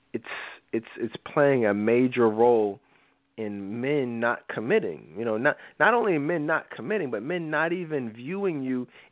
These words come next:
in a way that they e-, would even consider committing. And, um, you know, the, I don't know if you s-, guys saw the picture, but it was a picture of a young woman. She, she said, the caption was, "I have nice thighs.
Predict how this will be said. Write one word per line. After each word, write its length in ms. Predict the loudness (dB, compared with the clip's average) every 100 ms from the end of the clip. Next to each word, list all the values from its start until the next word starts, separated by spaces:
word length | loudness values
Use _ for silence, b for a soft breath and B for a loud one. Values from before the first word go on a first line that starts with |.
| 2
in 100 | 4
a 100 | 6
way 200 | 6 4
that 120 | 4
they 80 | 0
e-, 280 | 0 -2 0
would 140 | 2 2
even 260 | 2 -4
consider 640 | -6 -10 -12 -8 -4 0 -2
committing. 460 | -2 -8 -8 -12 _ b b b b b b -8
And, 280 | -6 -2 -2
um, 520 | -2 -4 -6 -10 -16 _
you 80 | 2
know, 100 | 2
the, 60 | 2 4
I 40 |
don't 100 | 4
know 40 |
if 60 | 2
you 80 | -8
s-, 180 | -16 -2
guys 200 | 0 0
saw 140 | 0 2
the 100 | 0
picture, 320 | -4 -6 -6
but 100 | -6
it 80 | -4
was 40 |
a 60 | -6
picture 240 | -6 -8
of 40 |
a 40 | -4
young 200 | -2 -2
woman. 220 | -2 -4 -8
She, 160 | -12 -12 B B B -4
she 140 | -4 0
said, 460 | 4 6 6 2 -6 _ -8
the 60 |
caption 640 | -6 2 2 2 -4 -10 -6
was, 380 | -4 -2 -4 -8 -14 b b b 2
"I 120 | 2
have 300 | 2 -2 -2
nice 280 | -2 -2 -4 -2
thighs. 400 | 0 0 -2 -10